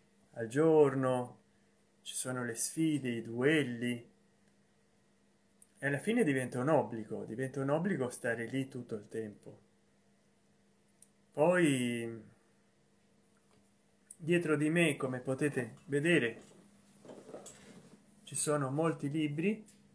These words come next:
c'è anche il girafino. Io l'altra volta mi sono filmato in una live dalla panca, che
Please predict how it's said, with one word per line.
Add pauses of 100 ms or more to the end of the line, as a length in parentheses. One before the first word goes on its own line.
c'è
anche
il
girafino.
Io
l'altra
volta
mi
sono
filmato (1400)
in
una
live
dalla
panca, (100)
che